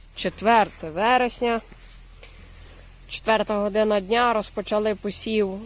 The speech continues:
озимої пшениці. Вчора, значить, ми культивірували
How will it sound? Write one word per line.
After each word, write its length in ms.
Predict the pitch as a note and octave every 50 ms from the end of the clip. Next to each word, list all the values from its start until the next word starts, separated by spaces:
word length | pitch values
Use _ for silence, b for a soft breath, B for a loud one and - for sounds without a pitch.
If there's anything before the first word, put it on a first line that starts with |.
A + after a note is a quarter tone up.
| - -
озимої 580 | F#3+ F#3 E3+ F3+ G#3+ A3+ A3 G#3+ G#3+ G3+ F#3+ F3+
пшениці. 680 | - - - F#3 G3 A3 A#3+ A3+ A#3 - - A3 A3 A3+ A3 - - - - - - - - - - - B B B B B B B B B B
Вчора, 680 | - - - - A3+ A3+ G#3+ G3+ F#3+ F3+ F3+ F3+ F3 E3+
значить, 500 | E3+ F3+ F3+ F#3 F3+ F3+ F3+ - F#3 E3 -
ми 340 | F3+ F#3 F#3 F#3 F3+ F3 D#3+ -
культивірували 920 | - F3+ D#3+ - - F#3 F3+ A3 B3+ C#4 C#4 C4+ C4 B3+ B3 A#3+ A#3+ A#3